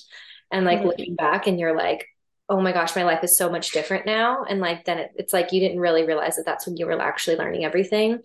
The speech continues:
Speaker 1: 'cause you felt very stagnant. Um, so, so
Speaker 2: Yeah.
Speaker 1: we can definitely relate to that.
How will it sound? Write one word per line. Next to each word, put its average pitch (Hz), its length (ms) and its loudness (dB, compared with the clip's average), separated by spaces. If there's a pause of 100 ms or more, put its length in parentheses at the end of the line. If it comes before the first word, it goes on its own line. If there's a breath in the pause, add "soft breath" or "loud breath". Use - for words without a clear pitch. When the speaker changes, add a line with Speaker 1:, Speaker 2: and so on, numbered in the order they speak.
(480 loud breath)
Speaker 1:
'cause 185 160 0
you 185 80 4
felt 170 300 0
very 160 200 4
stagnant. 180 680 0 (160)
Um, 165 540 -2 (100)
so, 160 420 4
so 180 120 -4
Speaker 2:
Yeah. - 160 -6
Speaker 1:
we 175 140 -4
can 190 100 0
definitely 175 380 0
relate 65 240 0
to - 80 -8
that. - 200 -2